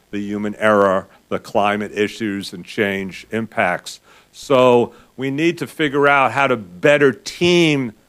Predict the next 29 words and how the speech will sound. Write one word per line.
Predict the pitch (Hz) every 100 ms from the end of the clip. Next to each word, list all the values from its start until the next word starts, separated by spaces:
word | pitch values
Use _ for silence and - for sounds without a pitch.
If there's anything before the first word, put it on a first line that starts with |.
| _ _
uh, | - 113 113 107
the | 104
wide | 104 120 135 151 147
and | 110 104
depth | 85 139 151 -
and | 123 92
breadth | 113 127 135 101 - -
of | 104 104
the | 104 104 123
E | 127 120
E | 120
R | 113 113
E |
technologies | 107 123 98 117 123 135 127 101 104 104 92 - _ _ _ -
to | 110
solve | - - 131 127 123 123 107
pressing | - - 135 127 120
issues | 113 117 - 117 110 101 - _ _ _ -
that | 110 98
other | - 175 170
agencies | 117 110 107 - 104 87
are | 95
looking | 101 101 95
at, | 95 90 90 - _ -
but | 101
we | 90 110 117
supply | - - - 101 95
the | 90 92 85
answer. | 82 - -